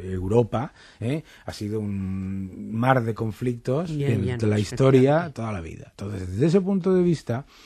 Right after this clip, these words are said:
Speaker 1: eh, del desmantener la paz ha sido claramente un éxito. Desde el punto de vista de comercio ha sido, eh, un poco renqueante.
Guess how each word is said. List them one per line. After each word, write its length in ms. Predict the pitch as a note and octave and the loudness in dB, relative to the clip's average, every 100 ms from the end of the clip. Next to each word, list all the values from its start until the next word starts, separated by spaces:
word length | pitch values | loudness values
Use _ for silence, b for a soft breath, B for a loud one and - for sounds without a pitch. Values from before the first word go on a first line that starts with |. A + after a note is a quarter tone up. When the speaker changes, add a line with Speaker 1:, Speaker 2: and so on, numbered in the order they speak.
| B B B - | B B B -6
Speaker 1:
eh, 240 | G2+ F#2+ | -2 -2
del 240 | G2 G2 G#2 | -2 0 0
desmantener 840 | G2 - G#2+ A2 G2+ G#2+ C3+ C#3 | -2 -2 0 0 0 0 2 4
la 140 | C#3+ C3+ | 4 4
paz 340 | D3 D3+ - _ _ _ _ - - | 2 2 -4 _ _ _ _ -6 2
ha 80 | A#2 | 2
sido 320 | C3 C3 A#2 | 6 4 4
claramente 680 | A#2+ C3 C3+ B2 B2 A#2+ C3+ | 4 4 6 6 4 4 4
un 100 | G#2 | 4
éxito. 500 | F#2+ - F2 E2 D#2 B B B G#2+ | 0 -4 -8 -8 -14 B B B 2
Desde 220 | A2+ A2+ | 4 6
el 100 | A2+ | 4
punto 280 | D#3+ G3+ G#3 | 4 6 6
de 80 | |
vista 260 | G3 F#3 F#3 | 6 4 2
de 80 | D#3 | 4
comercio 600 | C#3+ D3+ D#3 - B2 B2 | 4 6 4 4 0 0
ha 100 | B2 | -2
sido, 500 | - C3+ C#3+ C#3+ A#2+ B B B B B | 0 4 6 6 4 B B B B B
eh, 680 | B2 B2 A#2+ A#2+ A#2 A2 G#2 B B | 4 6 6 6 4 2 0 B B
un 120 | C#3 | 0
poco 240 | C#3 C#3+ D3+ | 2 4 6
renqueante. 840 | B2 A#2 G2 G#2+ F#2 F2 - | 6 2 2 0 0 -4 -8